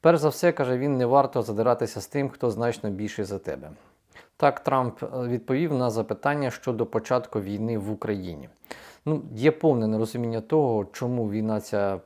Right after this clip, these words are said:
розпочалася, я маю на увазі нерозуміння в Трампа, але я вам, друзі, скажу, що не варто до нього пред'являти якісь претензії, треба просто от зрозуміти, хто такий Трамп, і, як я говорив і раніше, і буду повторювати надалі, працювати з тим, з чим є.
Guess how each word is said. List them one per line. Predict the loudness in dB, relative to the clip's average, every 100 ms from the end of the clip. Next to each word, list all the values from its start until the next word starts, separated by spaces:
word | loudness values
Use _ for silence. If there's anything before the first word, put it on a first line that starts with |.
| -8
розпочалася, | -8 -6 -6 -2 0 0 0 -4
я |
маю | -2 -4
на | -2
увазі | -2 -2 -6
нерозуміння | -6 -6 -6 -6 -6
в |
Трампа, | -2 -2 -2 -2
але | 0 0 -2
я | -2 -2
вам, | -2 -2
друзі, | -4 -6 -8
скажу, | -2 0 -2
що | -4 -4
не | -2
варто | 2 2 2 0 0 -2 -14 -20 -20 -10
до | -4 0
нього | 0 0
пред'являти | 0 0 4 2 2
якісь | -6 -6
претензії, | -6 -6 -2 0 0 -2
треба | -2 -2
просто | 0 -2 0 -2
от | -2 -4
зрозуміти, | -4 -2 0 0 0 -2 -4
хто | -2
такий | -2 -4 -2
Трамп, | 0 0 -2
і, | -4
як | -4 0
я | -2
говорив | 0 -2 -2
і | -2
раніше, | -2 -2 -4 -4
і |
буду | -4 -4
повторювати | -6 -6 -4 -4 -4
надалі, | -4 -2 -2 -2
працювати | -6 -4 0 0 -2
з | -6
тим, | -4 -4
з | -6
чим | -10 -8 -6
є. | -8 -4 -2 -2